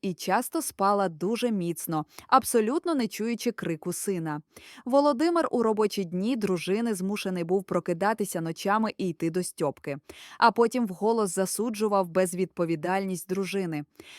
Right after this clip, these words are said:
Але Ірина наче не чула чоловіка. Вона жила в якомусь своєму розкладі, у своєму маленькому світі. У вихідні, звичайно, вона перетворювалася з робочої жінки на люблячу матір,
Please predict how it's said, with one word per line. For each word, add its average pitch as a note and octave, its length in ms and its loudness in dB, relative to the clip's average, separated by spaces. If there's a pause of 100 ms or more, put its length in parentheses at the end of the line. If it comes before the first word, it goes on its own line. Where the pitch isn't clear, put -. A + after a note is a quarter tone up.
(120)
Але D#4 280 4
Ірина D#4 420 4
наче C4+ 380 4
не B3+ 120 2
чула B3 380 0
чоловіка. A#3 720 0 (340)
Вона C#4 380 6
жила C4 300 6
в A#3 60 4
якомусь B3 640 4
своєму G#3+ 800 0
розкладі, F#3 840 2 (260)
у A#3+ 120 -2
своєму A#3 560 2
маленькому G#3+ 840 2
світі. G3+ 560 -2 (520)
У B3+ 140 2
вихідні, D4 500 0
звичайно, A#3+ 500 0
вона F#3 360 4
перетворювалася F3 880 0
з D#3+ 80 -6
робочої F3+ 580 0
жінки G3 440 -2
на F3 180 0
люблячу G3+ 520 0
матір, F#3+ 540 0